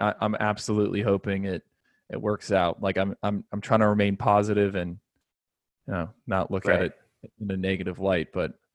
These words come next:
Speaker 1: um, it, I
Speaker 2: No, I
Speaker 1: I'd
Speaker 2: think
Speaker 1: say
Speaker 2: it's gonna happen. I think, I think it's, I think worst case scenario in terms of a start date is, like,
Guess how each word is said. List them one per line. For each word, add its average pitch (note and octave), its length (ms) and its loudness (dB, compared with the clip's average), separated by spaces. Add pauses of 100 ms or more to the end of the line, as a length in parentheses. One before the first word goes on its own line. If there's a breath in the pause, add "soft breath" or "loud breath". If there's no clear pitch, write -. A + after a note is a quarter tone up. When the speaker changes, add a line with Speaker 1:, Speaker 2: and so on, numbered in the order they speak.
(140)
Speaker 1:
um, E2 300 -8 (720)
it, - 120 -12 (100)
I G2+ 100 -2
Speaker 2:
No, D#3+ 140 8
I C#3+ 120 6
Speaker 1:
I'd E3+ 100 6
Speaker 2:
think B3+ 140 4
Speaker 1:
say G2 60 6
Speaker 2:
it's - 120 2
gonna D#3 220 2
happen. G2+ 420 0
I A#2+ 140 4
think, C3+ 360 -4 (1500 loud breath)
I A#2 100 4
think D3+ 300 4
it's, - 400 -2 (300)
I A#2+ 80 2
think C3+ 180 4
worst C3+ 260 4
case C3+ 240 2
scenario A2+ 460 6
in G#2 60 2
terms G#2+ 260 0
of G#2 100 2
a G2 60 2
start G#2+ 380 4
date B2 340 2
is, F#2+ 180 0
like, F#2+ 300 0